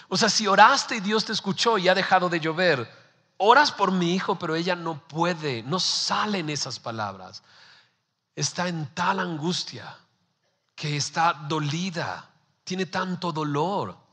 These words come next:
que solamente expresa estas palabras. ¿No? Y creo que debemos de entender a las pe-, a las personas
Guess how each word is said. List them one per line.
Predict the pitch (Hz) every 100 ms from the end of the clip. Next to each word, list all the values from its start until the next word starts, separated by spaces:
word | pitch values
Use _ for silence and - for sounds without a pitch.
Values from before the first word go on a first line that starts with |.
| _ _ _ _ _ _
que | -
solamente | 147 - 180 170 180 170
expresa | - 151 143
estas | 139 135
palabras. | - 143 139 156 107 - - - _ _ _ _ _ _ _ _
¿No? | 113 110 110 _ _ _ - -
Y | 165
creo | 185
que | 202 208
debemos | 170 170 160
de | 151
entender | 139 135 127 151
a | 127
las | 117 110
pe-, | 135 120
a | 127
las | 123
personas | 127 120 - 151 123 101